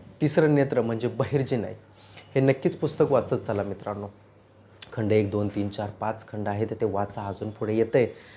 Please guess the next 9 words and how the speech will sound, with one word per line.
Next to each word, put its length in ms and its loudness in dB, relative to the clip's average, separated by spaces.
अतिशय 360 -2
उत्कृष्टरित्या 720 -2
आहे. 140 -6
तसं 180 6
सचिननं 480 0
हे 240 0
उत्कृष्टरित्या 920 0
काम 300 -4
केलंय. 260 -2